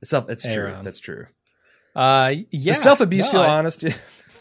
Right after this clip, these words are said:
Speaker 2: It does while I'm doing it. <laughs>
Speaker 1: Then it feels shameful and gross, and you can't shut that tab fast enough. <laughs> What did I just get off to?
Speaker 2: Oh my God. Uh,
Speaker 1: This
Speaker 2: what
Speaker 1: week
Speaker 2: were
Speaker 1: has
Speaker 2: we
Speaker 1: been
Speaker 2: talking about?
Speaker 1: surprisingly a lot of Don hugging other dudes, honestly. It's been getting it done for me.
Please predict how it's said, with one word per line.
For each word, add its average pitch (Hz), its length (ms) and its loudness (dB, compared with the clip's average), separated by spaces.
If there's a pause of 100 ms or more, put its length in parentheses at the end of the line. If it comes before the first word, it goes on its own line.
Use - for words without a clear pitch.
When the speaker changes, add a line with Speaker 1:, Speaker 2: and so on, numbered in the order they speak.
(520)
Speaker 2:
It - 720 -14
does 131 200 2
while 147 140 0
I'm 139 100 -4
doing 101 260 -8
it. 101 180 -16
<laughs> - 60 -6 (460)
Speaker 1:
Then - 120 0
it 110 140 -2
feels 113 180 -2
shameful 113 460 -2
and 107 100 -6
gross, 98 380 -4
and 101 80 -8
you 98 60 -10
can't 110 280 -4
shut 117 360 0
that 117 220 0
tab 117 320 2
fast 110 340 0
enough. 175 460 -4
<laughs> - 640 -10
What 190 320 6
did 160 120 4
I 147 100 6
just 131 260 -4
get 120 140 2
off 95 240 -2
to? 90 260 -12 (880)
Speaker 2:
Oh 170 120 4
my 151 140 2
God. 131 300 2
Uh, 156 380 6
Speaker 1:
This 143 120 6
Speaker 2:
what 190 80 4
Speaker 1:
week 220 100 4
Speaker 2:
were 220 80 6
Speaker 1:
has 214 40 4
Speaker 2:
we - 40 -6
Speaker 1:
been - 100 8
Speaker 2:
talking 202 140 6
about? - 80 0
Speaker 1:
surprisingly 156 480 4
a 123 40 2
lot 127 200 4
of 101 80 -4
Don 117 260 2
hugging 120 260 -2
other 117 180 -4
dudes, 107 380 -6
honestly. 95 400 -6
It's 92 100 -12
been 95 160 -12
getting 101 200 -10
it 82 80 -14
done 113 180 -4
for 80 200 -14
me. 76 160 -14